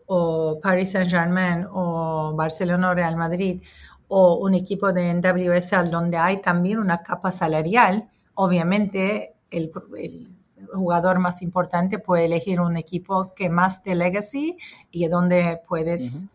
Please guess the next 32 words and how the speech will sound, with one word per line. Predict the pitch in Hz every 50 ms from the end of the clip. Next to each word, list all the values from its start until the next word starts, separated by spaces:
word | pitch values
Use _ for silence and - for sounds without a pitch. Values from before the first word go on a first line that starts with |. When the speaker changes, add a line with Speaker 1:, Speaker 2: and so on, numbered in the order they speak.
| _ _ _
Speaker 1:
recibir | 170 170 165 - 208 196 196
un | 190 190 180
sueldo | 185 - 190 180 180 170 170
mucho | 175 180 175 - 170
más | 160 165 165 -
alto. | 180 160 151 - - - - _ _ _ _
Así | 185 - - 185
que, | 185 180 165 147 143 - - - - - - - - - - _ _ _ _ _ _ _
eh, | - 180 170 170 165 160 165
Europa | 165 165 180 190 190 208 202
mostró | 190 185 180 175 175 - - 180 185 202 208
en | 202 185
este | 175 180 180 - 196
mundial | 180 180 175 175 170 170 175 180 185 196 208 214
que | - -
está | 170 - - - - 185 185 196 202 190
muy, | 190 180 175 180 185 196 208 214 214 214 214 220 233 226 226 -
muy, | _ 202 196 190 190 190 185 185 190 190 202 202 - -
viene | 185 175 180 180 180 180 175
muy | 180 190 214 220 208
rápido | 208 202 202 - - 214 202 220 233 240
y | 220 185 170
está | 170 170 - - 175
sobrepasando | 180 - 180 170 165 170 180 170 165 165 - 185 170 170 175 185
a | 180
lo | 170 165
mejor | 170 160 160 185 180
fútbol | - - 185 180 - - 170 175
femenino | 185 175 165 160 165 165 170 170
en | 165 165
Estados | 160 156 - - 165 156 156 156 -
Unidos. | 165 151 151 - - - - - -